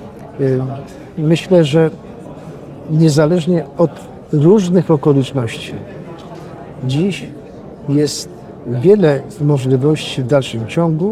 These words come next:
które mogą poprawić efektywność naszej pracy. E, obserwuję często taką, taką postawę wygodną. „A czy to się tobie opłaci?” Odpowiadam: „Nie.” I ja na to nie liczę.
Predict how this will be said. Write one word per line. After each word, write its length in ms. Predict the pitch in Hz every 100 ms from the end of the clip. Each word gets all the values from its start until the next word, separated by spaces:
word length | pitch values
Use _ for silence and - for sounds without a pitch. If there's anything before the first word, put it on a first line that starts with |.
| 208
które 240 | - 160 147
mogą 340 | 147 175 170
poprawić 600 | 147 135 147 147 151 -
efektywność 580 | 131 113 - 139 135 -
naszej 280 | 127 - 131
pracy. 380 | 127 107 - - - - - - - - - - - -
E, 40 | 135 139 135 131 -
obserwuję 680 | 170 151 165 147 214 240 185
często 640 | - 175 170 - 175 165 165 - -
taką, 640 | - 151 - - 156 151 147 151 -
taką 340 | 151 151 147
postawę 600 | 139 147 139 165 160 156 147 - -
wygodną. 680 | 135 143 139 131 110 110 - - - - - - -
„A 120 | 165
czy 180 | - 151
to 220 | - 214
się 220 | - 185
tobie 360 | - 165 160 139
opłaci?” 540 | 135 - 120 - - - - - - - - - - - - - 202 214 -
Odpowiadam: 680 | 202 - 185 156 151 190 180 - 170
„Nie.” 340 | 185 196 123 - - - - - -
I 100 | 170
ja 140 | 190
na 160 | 170 175
to 140 | 185
nie 200 | 180 180
liczę. 340 | 160 127 -